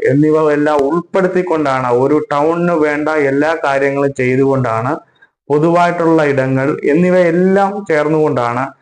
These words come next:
ഒരു ടൗൺഷിപ്പ് എന്ന നിലയിൽ അവിടെ രൂപീകരിച്ചിരിക്കുന്നത്. അത് കേരളത്തിന് മാ-, മാത്രമല്ല മാതൃക, ഇന്ത്യക്കും ലോകത്തിനും തന്നെ മാതൃകയാവുന്ന രീതിയിൽ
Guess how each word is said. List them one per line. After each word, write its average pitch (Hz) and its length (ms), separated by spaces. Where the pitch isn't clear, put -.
ഒരു 156 140
ടൗൺഷിപ്പ് 165 640
എന്ന 147 240
നിലയിൽ 131 420
അവിടെ 127 480
രൂപീകരിച്ചിരിക്കുന്നത്. 120 880
അത് 143 360
കേരളത്തിന് 165 600
മാ-, 147 400
മാത്രമല്ല 135 800
മാതൃക, 117 380
ഇന്ത്യക്കും 160 800
ലോകത്തിനും 175 760
തന്നെ 160 180
മാതൃകയാവുന്ന 135 880
രീതിയിൽ 123 580